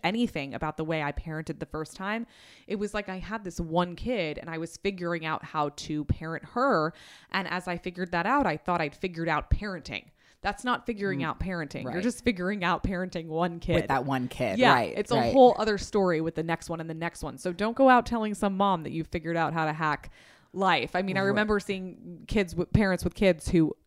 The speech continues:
Speaker 1: weren't sleeping through the night, and I was like, "Well, you should sleep train. You should do this. You should,"
Speaker 2: Right.
Speaker 1: I mean, maybe their kid has, like, reflux or something that I've never had
Speaker 2: Right.
Speaker 1: to deal with. You just don't know
Speaker 2: You
Speaker 1: what
Speaker 2: don't
Speaker 1: it's like.
Speaker 2: know. So
Speaker 1: Yeah.
Speaker 2: you can't really tell someone what, you don't know their kid
Speaker 1: No.
Speaker 2: at all or what goes on behind closed doors. You don't know any of that.
Speaker 1: Exactly.
Speaker 2: It's so true.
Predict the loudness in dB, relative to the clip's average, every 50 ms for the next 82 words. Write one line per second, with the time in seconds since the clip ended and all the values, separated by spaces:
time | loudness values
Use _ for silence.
0 | _ -20 -20 _ -14 -10 -4 0 0 0 0 -2 -4 -4 -4 -4 -4 -4 -4 -2
1 | -2 -2 -2 -2 -2 -2 -2 -4 -2 -2 -2 -2 0 0 0 0 -2 -4 -6 -10
2 | -6 -4 -4 -4 -4 -6 -8 -6 -8 -8 -10 -8 -6 -4 -4 -4 -4 -4 -4 -4
3 | -4 -6 -8 -10 -10 -10 -8 -8 -6 -6 -4 -4 -4 -4 -6 -10 -12 -10 -12 -10
4 | -10 -12 -12 -12 -10 -8 -8 -8 -8 -8 -10 -10 -10 -10 -12 -12 -10 -8 -6 -6
5 | -6 -6 -6 -4 -2 -2 0 0 -2 -2 -4 -4 -6 -8 -8 -10 -10 -8 -4 0
6 | 0 0 0 -2 -4 -8 -12 _ -20 -20 -20 -20 -20 -20 -20 -10 -8 -6 -4 -4
7 | -4 -6 0 4 6 6 6 4 2 2 4 6 10 10 10 10 10 8 6 6
8 | 6 6 6 4 4 4 6 6 6 6 4 4 4 4 4 2 -2 -2 0 0
9 | 2 2 0 -2 0 4 4 4 4 2 0 0 0 0 -2 -2 -2 -2 2 2
10 | 4 4 4 4 2 0 -2 -2 0 0 0 0 -2 -4 -4 2 4 8 10 12
11 | 12 10 10 8 6 4 4 2 0 0 0 0 0 0 -2 -4 -4 -6 -8 -6
12 | -2 0 2 2 2 0 -2 -2 -2 0 0 0 0 0 -2 -4 -6 -6 -6 -6
13 | -6 -6 -4 -2 -2 -2 -2 0 -2 -2 -2 -2 0 0 0 0 0 -2 -2 -2
14 | -2 -2 -4 -6